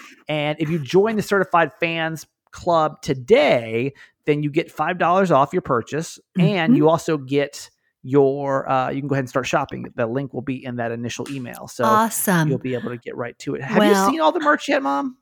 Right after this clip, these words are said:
Speaker 2: I, you know, I saw some preliminary things, but now
Speaker 1: I'm gonna
Speaker 2: that
Speaker 1: send
Speaker 2: you,
Speaker 1: it to you right now.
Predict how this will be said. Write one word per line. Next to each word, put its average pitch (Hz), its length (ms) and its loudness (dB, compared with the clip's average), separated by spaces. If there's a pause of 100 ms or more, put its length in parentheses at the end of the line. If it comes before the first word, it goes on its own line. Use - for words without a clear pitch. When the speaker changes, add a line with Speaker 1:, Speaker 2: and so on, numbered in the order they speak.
Speaker 2:
I, 269 140 2
you 339 120 -6
know, 320 160 2
I 277 100 2
saw 302 260 0
some 226 480 0 (960)
preliminary 220 760 0
things, 160 640 -2
but - 160 -2
now 214 280 2
Speaker 1:
I'm 214 60 4
gonna 185 60 2
Speaker 2:
that 190 80 0
Speaker 1:
send 202 120 2
Speaker 2:
you, - 20 4
Speaker 1:
it - 160 -8
to 151 80 -10
you 147 40 0
right 139 140 0
now. 123 240 -6